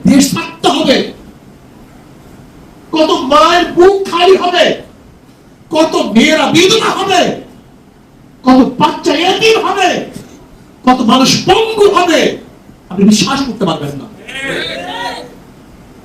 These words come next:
আজকে সরকার এই অবস্থাতেও যেইভাবে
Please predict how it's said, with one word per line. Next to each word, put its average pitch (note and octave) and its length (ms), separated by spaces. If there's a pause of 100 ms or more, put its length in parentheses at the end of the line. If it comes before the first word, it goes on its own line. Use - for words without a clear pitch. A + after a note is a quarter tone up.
(260)
আজকে A#3+ 440 (160)
সরকার A#3 600 (300)
এই C4+ 200
অবস্থাতেও D#4 880 (760)
যেইভাবে C4+ 680